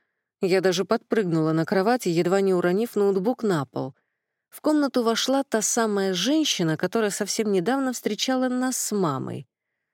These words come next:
«Ну, как устроились девочки?» Ее глубокий бархатный голос завораживал. «Добрый день, Елена Владленовна!» Маша выпрямила спину. Мне показалось, что она сейчас отдаст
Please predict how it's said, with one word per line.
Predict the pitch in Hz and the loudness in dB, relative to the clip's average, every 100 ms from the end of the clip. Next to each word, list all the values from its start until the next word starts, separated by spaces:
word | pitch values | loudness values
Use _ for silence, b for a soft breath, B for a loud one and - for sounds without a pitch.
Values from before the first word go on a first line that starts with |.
| _ _ - | _ _ -2
«Ну, | 190 190 175 156 233 _ | 2 4 2 2 -2 _
как | - 165 | -4 0
устроились | 165 - 165 160 170 208 202 | 0 -2 0 2 2 0 0
девочки?» | 240 240 - - 240 _ _ _ _ _ _ | 0 0 -2 -4 -6 _ _ _ _ _ _
Ее | 208 196 180 170 | 0 4 4 2
глубокий | 170 175 202 190 | 2 2 2 2
бархатный | 170 180 180 185 180 185 | 0 2 0 -2 2 2
голос | 175 233 214 - | 2 2 2 0
завораживал. | 170 185 202 220 165 131 139 139 139 - _ _ _ _ _ | -2 0 0 0 0 -4 -6 -6 -8 -12 _ _ _ _ _
«Добрый | 190 240 233 254 | 2 4 4 2
день, | 208 311 285 | 4 4 4
Елена | 214 202 190 180 | 4 4 4 4
Владленовна!» | 165 185 175 190 165 151 151 147 - _ _ _ - | 4 2 4 4 2 0 -2 -4 -8 _ _ _ -4
Маша | 208 240 254 285 | 0 2 2 0
выпрямила | 247 240 233 247 247 277 | 0 0 0 0 0 -2
спину. | - - 151 135 139 _ _ - | -4 -2 -2 -2 -8 _ _ -2
Мне | 226 233 | 2 2
показалось, | 208 208 196 254 254 180 - | 2 0 0 2 2 0 -4
что | 180 - 208 | -8 0 2
она | 220 | 2
сейчас | 220 233 - 240 | 0 -2 -2 0
отдаст | 226 220 277 - | -2 0 -2 -2